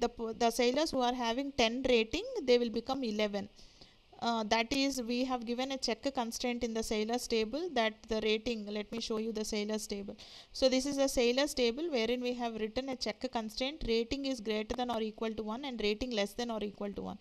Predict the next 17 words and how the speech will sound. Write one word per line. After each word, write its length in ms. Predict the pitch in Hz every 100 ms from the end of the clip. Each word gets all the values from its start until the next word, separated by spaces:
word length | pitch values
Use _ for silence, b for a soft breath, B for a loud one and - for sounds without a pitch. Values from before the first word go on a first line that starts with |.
| B B B B -
If 320 | 254 277 285
you 160 | 269
are 160 | 254 254
making 600 | 233 226 269 302 285 269 247
the 60 | 247
rating, 500 | 220 226 262 254 247
uh, 360 | 226 214 208 220 -
incrementing 640 | - 233 269 262 254 262 247
the 80 | 226
rating 440 | 208 214 254 254
by 160 | 226 220
one, 240 | 208 269 370
what 220 | 247 240
happens 480 | 254 226 254 262 269
is, 260 | 294 285
uh, 300 | 226 208 202 - B B B B _ -
um, 640 | 202 208 202 190 190 190